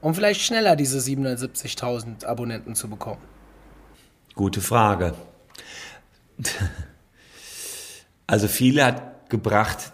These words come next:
Speaker 2: äh, waren Kooperationen. Wir haben Kooperationen zum Beispiel mit Rezo gemacht. Das bringt dir dann schnell viel Sympathien und viele Fans oder mit anderen großen YouTubern.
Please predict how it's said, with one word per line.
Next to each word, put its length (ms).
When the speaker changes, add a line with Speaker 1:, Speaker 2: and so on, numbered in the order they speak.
Speaker 2:
äh, 220
waren 200
Kooperationen. 880
Wir 60
haben 180
Kooperationen 420
zum 180
Beispiel 360
mit 120
Rezo 440
gemacht. 720
Das 240
bringt 180
dir 80
dann 160
schnell 240
viel 240
Sympathien 480
und 140
viele 240
Fans 420
oder 140
mit 120
anderen 220
großen 320
YouTubern. 480